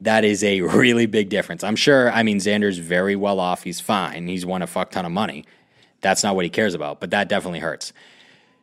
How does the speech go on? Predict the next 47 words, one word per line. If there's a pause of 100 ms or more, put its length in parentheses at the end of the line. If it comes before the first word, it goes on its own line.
(420)
He
was
probably
my
pick
on
Saturday
night
as
the
guy
to,
like,
come
back.
His
game
looked
in
complete
control.
He
was
driving
the
ball
well.
He
was
playing
that
little
cut
really
well.
His
swing
is
perfect.
He
leaves
his
hands
at
the
top
and